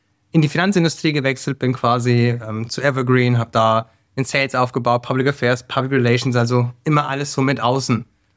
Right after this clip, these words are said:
Und, äh, das war so quasi mein, mein Leben davor, was mich aber auch ein bisschen, also ich glaub, ohne die Erfahrungen hätte ich das, was ich jetzt mache, wär ich gar nie, wär ich nie drauf gekommen, das zu tun.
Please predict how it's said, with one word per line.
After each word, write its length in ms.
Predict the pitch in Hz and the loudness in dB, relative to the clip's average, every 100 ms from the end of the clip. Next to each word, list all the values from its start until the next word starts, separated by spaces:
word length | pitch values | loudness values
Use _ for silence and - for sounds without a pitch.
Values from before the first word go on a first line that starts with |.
| _ | _
Und, 300 | - 117 117 | -4 0 0
äh, 180 | 117 113 | 0 -2
das 180 | 120 123 | -2 -2
war 80 | 135 | -2
so 100 | 123 | 0
quasi 260 | 127 120 123 | 0 2 4
mein, 460 | 117 113 113 120 - _ | 2 2 -4 -10 -16 _
mein 220 | 131 139 | 0 4
Leben 320 | 151 160 160 | 4 4 2
davor, 640 | 139 135 202 208 196 190 _ _ | 0 0 2 4 2 -2 _ _
was 180 | - 156 | -8 -4
mich 160 | 147 131 | -2 -2
aber 140 | 127 | -2
auch 120 | 135 | -2
ein 120 | 131 123 | -2 -2
bisschen, 240 | 135 127 | -2 0
also 160 | 117 120 | 0 0
ich 80 | |
glaub, 180 | 117 120 - | -2 -4 0
ohne 220 | 151 135 | 2 2
die 100 | 123 | 2
Erfahrungen 680 | 120 131 131 123 120 117 120 _ _ | 0 0 0 0 2 0 -2 _ _
hätte 200 | 143 123 | -8 -6
ich 120 | - | -4
das, 200 | 143 139 | -4 -2
was 140 | 127 | -4
ich 80 | 120 | -4
jetzt 140 | 120 127 | -6 -2
mache, 340 | 135 127 120 - _ _ - | -2 0 -2 -6 _ _ -8
wär 180 | 135 | -2
ich 100 | 147 | -2
gar 160 | - 139 | -2 -2
nie, 120 | 139 | 0
wär 80 | 135 | 0
ich 100 | 127 | 2
nie 200 | 151 175 | 4 4
drauf 280 | 160 131 135 | 2 -2 -2
gekommen, 480 | 120 135 139 104 110 | -4 -2 -2 -2 -6
das 140 | 113 | -8
zu 120 | - | -10
tun. 180 | 117 117 | -8 -10